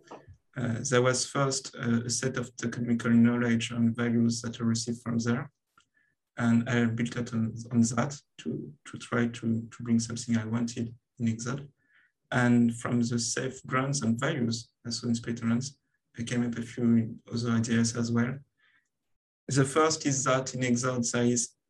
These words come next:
a star-based market where you collect cards and sell cards. There is a colony market where you play your games and produce stuff and exchange between players.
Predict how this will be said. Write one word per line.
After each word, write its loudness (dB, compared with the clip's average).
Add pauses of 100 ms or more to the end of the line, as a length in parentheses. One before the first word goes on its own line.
a 0
star-based 2
market -6 (160)
where -8
you -2
collect -6
cards -2
and 0
sell -4
cards. -6 (200)
There 4
is 0
a 0
colony 4
market 0 (540)
where -4
you -2
play -6
your 2
games -2
and -8
produce -8
stuff -6
and -4
exchange -6
between -4
players. -2